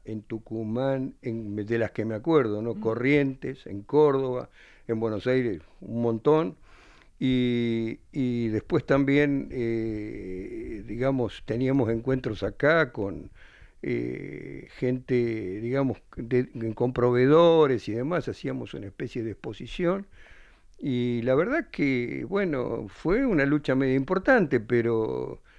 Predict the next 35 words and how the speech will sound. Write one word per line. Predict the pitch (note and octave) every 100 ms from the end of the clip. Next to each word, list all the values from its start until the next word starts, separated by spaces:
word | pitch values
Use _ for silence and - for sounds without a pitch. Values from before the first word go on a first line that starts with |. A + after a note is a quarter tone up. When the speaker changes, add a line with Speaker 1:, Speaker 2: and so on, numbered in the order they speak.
| - - -
Speaker 1:
pero | D#3 F#3+
bueno, | D#4+ C#3 A#2
como | C#3 C3 C#3
todo, | F#3+ G#3 G3+ E3 A2+
cuando | A#2 A#2 A2+
uno | C3 D3 B2+
pone | C#3 C#3 C3+
ganas | D#3 D3+ C3+ A#2+
y, | G#2 G#2+ A2 G#2+ G#2+
y | - A#2
tiene | - D#3 D#3+
además, | D3+ D3+ F3
porque | D3 D3
en | F3+
esto | F#3+ E3+
quiero | D3+ D3+ C#3
ser | - B2 -
claro, | A#2 G2+ E2+ - - - - -
siempre | - - A3+ A3 F3+
se | D3
acuerdan | C3 E3+ G3 F3 D#3
de | C3
los | A#2
presidentes. | - A2 G2+ A2 A2 E2+ - - - - - - - _ -
Y | - D#3
en | E3
realidad | E3+ F#3+ G3
yo | F#3+ F#3+
tengo | - F#3 E3+
una | D#3+
especie | A#2+ - D#3 D3
de | C#3
sentimiento | A2 A2+ G#2 A2+ B2+ B2+ A#2+
de | G#2
culpa, | F#2 A#2 F#2+ E2+ - -